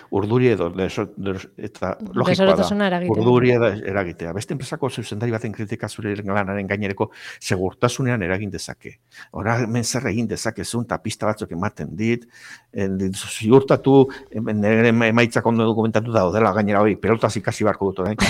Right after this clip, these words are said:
Speaker 1: zure nagusiarekin hitz egin. Hori da, deituko dut, ko-, desintoxiko nagusia, deitu diezaiola.
Speaker 2: Aha.
Speaker 1: Bueno.
Speaker 2: Bai, bai, bai.
Speaker 1: Eh, eh, laguntza, autolaguntza ba-, bat, eh, makina batek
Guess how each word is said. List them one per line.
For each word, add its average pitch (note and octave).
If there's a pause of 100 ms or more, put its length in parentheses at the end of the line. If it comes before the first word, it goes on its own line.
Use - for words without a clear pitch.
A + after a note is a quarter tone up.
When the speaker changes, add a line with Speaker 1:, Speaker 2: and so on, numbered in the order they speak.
(240)
Speaker 1:
zure G#2+
nagusiarekin A#2
hitz -
egin. G#2
Hori D#3
da, G2+
deituko B2+ (100)
dut, C#3+
ko-, G#2+
desintoxiko C3
nagusia, C3+
deitu B2+
diezaiola. C3 (300)
Speaker 2:
Aha. G3+
Speaker 1:
Bueno. D3+ (360)
Speaker 2:
Bai, F3+
bai, D#3+
bai. -
Speaker 1:
Eh, A#2+ (760)
eh, A2+
laguntza, A#2 (320)
autolaguntza B2+
ba-, A2+
bat, E3+ (380)
eh, G#2+
makina B2+
batek C3